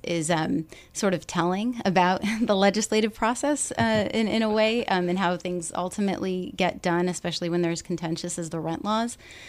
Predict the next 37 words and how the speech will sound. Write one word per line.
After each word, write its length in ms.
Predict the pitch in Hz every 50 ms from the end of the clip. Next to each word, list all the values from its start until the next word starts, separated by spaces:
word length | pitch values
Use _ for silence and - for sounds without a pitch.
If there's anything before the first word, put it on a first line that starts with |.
| - - - - -
Um, 420 | 175 165 165 165 160 160 156 - - -
but 420 | 190 156 190 185 180 175 170 - - - - - - - - - - - - - - -
yeah, 280 | - 202 226 220 196 -
it, 180 | 190 185 - -
it, 360 | - 196 196 180 - - - 185
the, 260 | 202 202 196 190 - -
what 200 | 185 208 208 208
the 60 | 214
good 160 | 220 233 196
cause 240 | - 214 220 208 180
bill 360 | - 202 190 185 185 170 - - - - - -
does 500 | 175 196 185 185 180 180 180 170 160 -
is 640 | - 180 175 170 170 165 165 160 156 - - - - -
it 160 | - 180 160
would 360 | 165 175 175 175 170 170 170 - -
limit 640 | - 190 185 202 208 208 208 202 196 190 175 - -
rent 260 | - 175 185 180 175 175
increases, 800 | 175 175 170 - 180 170 165 160 - - 175 165 165 160 156 -
tying 380 | - 190 185 185 180 180 180
it 160 | 175 170 - -
to 360 | - - 175 170 165 165 160
something 240 | 156 - 165 170 160
called 260 | 165 165 156 156 -
the 100 | 175 175
C 180 | 160 - 180 160
P 180 | - 175 170
I, 360 | 165 165 165 160 160 165 160 -
which 240 | - 180 160 - -
is 200 | 170 147 - - -
really 260 | - 180 175 165 165
just 260 | 160 160 165 - - -
inflation, 580 | - 170 156 - 175 165 160 156 - 170 160
the 100 | 160 170
rate 180 | 170 175 170 160
of 60 | 156
inflation, 600 | 165 160 160 - - 160 151 - - 165 160 160 - - - - - - - - - -
um, 480 | 175 165 160 160 156 160 147 160 180